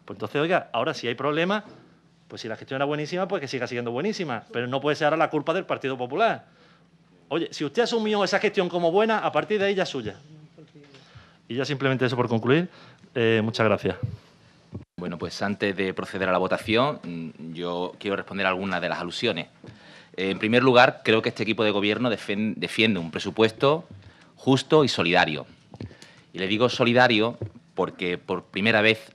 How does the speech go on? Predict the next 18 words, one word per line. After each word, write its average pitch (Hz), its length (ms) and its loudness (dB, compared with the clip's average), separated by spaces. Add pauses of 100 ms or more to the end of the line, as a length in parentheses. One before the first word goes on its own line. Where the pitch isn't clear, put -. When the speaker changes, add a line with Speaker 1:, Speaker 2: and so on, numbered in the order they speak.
Speaker 2:
aplicamos 90 580 -2
en 90 60 -2
las 82 120 0
subvenciones 95 520 -2
que - 80 -6
reciben 95 300 -4
los 87 100 -4
vecinos 98 340 -6
la 90 80 -2
progresividad. 82 640 -4 (800)
Nos 120 120 4
gustaría 123 380 6
haberlo 139 260 4
hecho 139 320 -2
con 104 100 -10
criterios 101 340 -2
de 104 60 -2
renta, 95 420 0